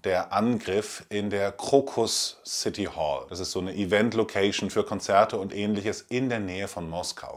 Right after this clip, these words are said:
Genauer gesagt in der Stadt Krasnogorsk. Die ist so direkt am, am westlichen Rand von Moskau.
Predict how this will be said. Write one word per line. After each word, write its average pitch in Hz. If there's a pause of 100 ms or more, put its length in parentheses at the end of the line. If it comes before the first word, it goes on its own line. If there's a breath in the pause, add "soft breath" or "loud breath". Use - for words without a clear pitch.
Genauer 92
gesagt 95
in 127
der 117
Stadt -
Krasnogorsk. -
Die 98
ist 85
so 92
direkt 95
am, 90
am 87
westlichen 98
Rand 85
von 85
Moskau. 80